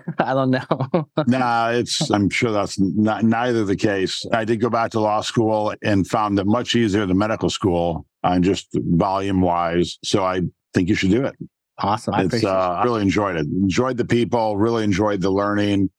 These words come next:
Speaker 2: And I thought the knowledge was very relatable. Now, how much of that I remember now after seventeen years, I'm not sure.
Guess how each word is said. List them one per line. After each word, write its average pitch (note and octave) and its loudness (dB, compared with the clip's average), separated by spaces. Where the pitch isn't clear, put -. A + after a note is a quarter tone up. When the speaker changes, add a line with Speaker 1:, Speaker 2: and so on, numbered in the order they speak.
Speaker 2:
And F#2 0
I F2+ -2
thought F#2+ 0
the G2 0
knowledge F#2+ 0
was F#2 2
very G2 -2
relatable. F2+ 0
Now, G2 0
how A2 0
much G#2+ -2
of G#2 4
that G2+ 0
I G2 -2
remember G2 0
now G2 0
after F#2 -2
seventeen G2+ 0
years, G2+ 0
I'm F#2+ -2
not F#2+ -2
sure. B2 -2